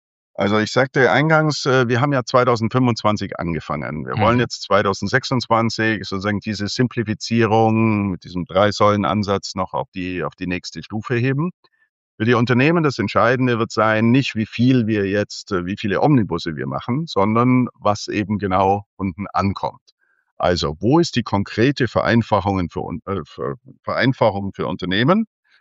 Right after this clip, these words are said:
Speaker 1: Als
Speaker 2: Mhm.
Speaker 1: Beispiel Omnibus eins, der Anwendungsbereich eben wird massiv reduziert. Also im Endeffekt sind durch diesen Omnibus, äh, eins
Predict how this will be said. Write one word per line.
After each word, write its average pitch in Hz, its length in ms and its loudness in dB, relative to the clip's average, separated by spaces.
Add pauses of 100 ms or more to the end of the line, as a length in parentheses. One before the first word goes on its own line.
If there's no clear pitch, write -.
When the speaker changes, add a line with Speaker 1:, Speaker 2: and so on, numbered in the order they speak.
(160)
Speaker 1:
Als 104 140 -6
Speaker 2:
Mhm. 92 40 -10
Speaker 1:
Beispiel 151 580 0
Omnibus 107 480 -2
eins, 127 580 0
der - 120 -2
Anwendungsbereich 110 960 0
eben 110 400 -4 (380)
wird 95 160 -4
massiv 123 720 0 (580)
reduziert. 85 720 -4 (600)
Also 104 560 2
im 101 220 -4
Endeffekt 117 440 0
sind - 480 -2
durch 113 180 2
diesen 95 280 -8
Omnibus, 95 760 -2
äh, 73 360 -2
eins 131 600 -2